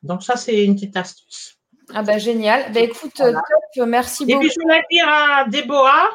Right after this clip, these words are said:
Speaker 1: parce que je l'ai laissé un message, parce qu'elle disait qu'elle se sentait pas, bon, que je veux bien travailler avec elle si, euh, ça l'intéresse,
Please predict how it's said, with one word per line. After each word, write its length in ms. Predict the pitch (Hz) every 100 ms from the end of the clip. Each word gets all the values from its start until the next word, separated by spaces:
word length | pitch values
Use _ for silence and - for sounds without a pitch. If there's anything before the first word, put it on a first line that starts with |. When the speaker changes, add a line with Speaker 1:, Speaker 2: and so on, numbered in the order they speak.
| - -
Speaker 1:
parce 140 | -
que 80 | 254
je 80 | 233
l'ai 100 | 269
laissé 240 | 269 -
un 120 | 254 240
message, 480 | 233 233 302 330 330 - _ _ _ _ _ -
parce 140 | 202
qu'elle 200 | 220 220
disait 280 | 220 233 269
qu'elle 140 | 254 233
se 140 | 214
sentait 360 | 214 220 214 208
pas, 480 | 240 247 247 214
bon, 180 | 190 208
que 140 | 208 208
je 120 | 233
veux 100 | 277
bien 180 | 277 302
travailler 340 | 320 285 277
avec 280 | 262 247 262
elle 140 | 311
si, 500 | - 254 240 226 214
euh, 400 | 196 185 180 175
ça 180 | 175 180
l'intéresse, 680 | 185 185 196 226 302 -